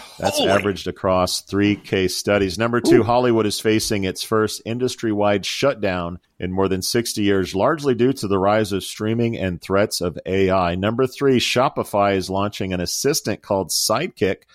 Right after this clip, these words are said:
Speaker 1: whose C E O said it may finally give independent retailers the power to go head-to-head against Amazon. Number four, a pro Ron DeSantis super pac Commercial uses A I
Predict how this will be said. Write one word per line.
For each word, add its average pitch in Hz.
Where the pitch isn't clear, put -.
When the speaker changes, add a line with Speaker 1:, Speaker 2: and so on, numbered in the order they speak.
Speaker 1:
whose 95
C 127
E 110
O 113
said 107
it 92
may 98
finally 113
give 101
independent 107
retailers 107
the 87
power 117
to -
go 95
head-to-head 104
against 90
Amazon. 87
Number 135
four, 160
a 101
pro 143
Ron 107
DeSantis 123
super 127
pac 104
Commercial 143
uses 127
A 151
I 113